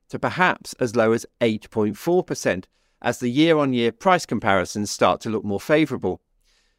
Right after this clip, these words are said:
The key driver of that fall will be last year's April hike in the domestic energy price cap to an average two thousand five hundred pounds,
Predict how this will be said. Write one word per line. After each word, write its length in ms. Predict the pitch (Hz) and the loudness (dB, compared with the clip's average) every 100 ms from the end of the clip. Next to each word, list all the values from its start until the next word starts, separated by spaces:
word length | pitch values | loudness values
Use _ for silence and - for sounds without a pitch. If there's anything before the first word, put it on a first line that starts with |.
| _ | _
The 100 | 143 | -6
key 260 | - 240 226 | 0 0 2
driver 440 | 156 147 160 117 | 4 6 4 2
of 80 | 92 | 2
that 220 | 101 - | 0 0
fall 360 | - 104 95 95 | 0 0 0 0
will 140 | 120 | -2
be 100 | 120 | 0
last 480 | 117 123 131 131 - | 4 6 4 2 -2
year's 340 | 120 104 101 - | 0 2 0 -2
April 500 | 123 127 - 117 110 - | -2 -2 -2 0 0 -2
hike 400 | - 110 104 - | 2 2 0 -6
in 100 | 110 | -4
the 80 | 107 | -4
domestic 580 | 101 120 110 - 120 - 127 | 0 0 0 -2 -4 -2 0
energy 320 | 135 123 107 | 0 -2 -4
price 320 | 120 95 - | 0 0 0
cap 280 | 107 87 - | 0 0 0
to 100 | 123 | -4
an 80 | 113 | 0
average 440 | 117 101 104 - - _ - | 0 0 -2 -6 -18 _ -2
two 200 | 165 123 | 0 2
thousand 380 | 113 101 104 | 2 2 -2
five 280 | 95 110 101 | -2 0 2
hundred 480 | 139 165 95 104 - | 0 0 0 -2 -2
pounds, 480 | 143 120 101 107 | 0 2 0 -4